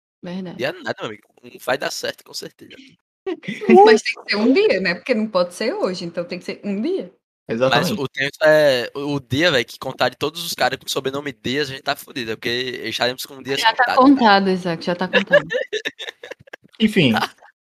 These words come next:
Speaker 3: hoje vamos falar sobre as sagas, aliás, iniciar, né, a saga Senhor dos Anéis, a parte um, é, indo para, primeiro, a, seguindo uma ordem cronológica, indo pra O Hobbit, né,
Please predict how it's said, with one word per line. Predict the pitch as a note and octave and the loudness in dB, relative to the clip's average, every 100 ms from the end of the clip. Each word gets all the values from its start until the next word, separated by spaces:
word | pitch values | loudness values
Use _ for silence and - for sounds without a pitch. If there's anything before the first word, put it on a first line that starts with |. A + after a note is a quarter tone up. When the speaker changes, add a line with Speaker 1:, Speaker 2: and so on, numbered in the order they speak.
| _ _ - | _ _ -4
Speaker 3:
hoje | D#3 E3+ F#3+ | 4 4 6
vamos | F#3+ F#3 | 4 4
falar | F3 D3+ D#3 | 4 6 4
sobre | D3+ D#3 D3 | 2 -2 0
as | D3 C#3 | 2 2
sagas, | - - C3 C#3 C#3 C3+ B2+ - _ - | 0 -2 0 2 4 4 4 -4 _ -4
aliás, | C#3+ C3 A2+ | 0 0 0
iniciar, | C3 C#3+ D3 B2 | -2 -2 0 0
né, | B2 A2+ _ _ _ - | -2 -6 _ _ _ -10
a | - | -2
saga | C#3 | -2
Senhor | - C#3 | 0 -2
dos | D3 | 2
Anéis, | C#3 D#3 | 2 2
a | C#3 | 2
parte | D3+ - - | 2 0 -4
um, | D#3+ B3 - _ _ _ - | -2 -2 -8 _ _ _ -8
é, | B2 B2+ B2+ | -2 0 2
indo | C#3+ E3 | 0 0
para, | D3+ C#3+ D3 D3 C#3+ - | 2 4 4 4 0 -4
primeiro, | - D3+ E3 F#3 | -2 4 6 6
a, | F#3 - - _ _ | 2 -4 -20 _ _
seguindo | - D3+ D#3 | -10 -6 0
uma | E3 | 4
ordem | D#3+ F3 | 4 4
cronológica, | E3+ E3 D#3 D3 G#3+ - C4 _ - | 2 2 4 4 2 -4 -12 _ -8
indo | D3+ | -6
pra | D3+ D#3 D#3+ G#3 A3 _ | 0 2 2 0 -6 _
O | - | 0
Hobbit, | D#3+ C#3 A#2+ B2+ | 4 4 2 -6
né, | A2+ | -6